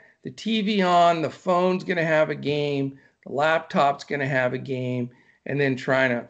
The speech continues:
follow our D F S scoring. It's gonna be a fun night. All right, so, uh, right now, Utah's seven and a half point favorite. And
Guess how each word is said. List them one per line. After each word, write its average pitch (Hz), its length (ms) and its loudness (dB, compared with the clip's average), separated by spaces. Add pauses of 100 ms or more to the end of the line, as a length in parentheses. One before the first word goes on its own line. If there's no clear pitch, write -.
follow 135 640 0
our 127 140 -2
D 127 220 -4
F 117 140 -4
S 127 180 -2
scoring. 123 420 -2
It's 123 120 -6
gonna 123 220 -2
be 131 140 -4
a 113 40 -4
fun 113 300 -2
night. 113 240 -4 (840)
All 190 120 4
right, 156 200 2
so, 175 300 2
uh, 143 320 2 (140)
right 196 300 0
now, 202 200 2
Utah's 190 640 -2
seven 185 400 -2
and 202 140 -2
a 170 40 -2
half 160 440 0
point 160 280 -8
favorite. 156 540 -4 (440)
And 156 400 -2